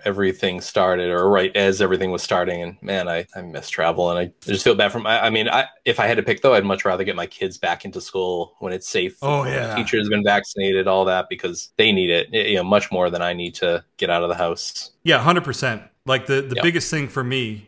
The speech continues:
Speaker 2: for my state of mind, is to have the kids in school, but also for them. I think it's
Speaker 1: Yep.
Speaker 2: real important that they're in school and they're around people. Like you, we've got one kid that's a little bit of an introvert,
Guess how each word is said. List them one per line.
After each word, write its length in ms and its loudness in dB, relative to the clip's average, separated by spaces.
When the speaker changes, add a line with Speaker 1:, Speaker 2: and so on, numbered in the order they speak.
Speaker 2:
for 80 2
my 540 2
state 220 0
of 100 -2
mind, 300 2
is 100 -4
to 80 -6
have 140 -2
the 60 -8
kids 260 -6
in 120 -6
school, 300 -4
but 180 2
also 300 4
for 180 2
them. 300 0
I 100 0
think 140 2
it's 100 -4
Speaker 1:
Yep. 180 0
Speaker 2:
real 200 -2
important 480 2
that 160 0
they're 160 2
in 80 -4
school 360 0
and 140 -2
they're 220 2
around 480 -2
people. 340 -6
Like 220 -8
you, 100 -4
we've 160 -2
got 140 0
one 180 0
kid 240 -2
that's 240 -2
a 60 -10
little 200 -4
bit 140 0
of 100 0
an 80 -6
introvert, 680 0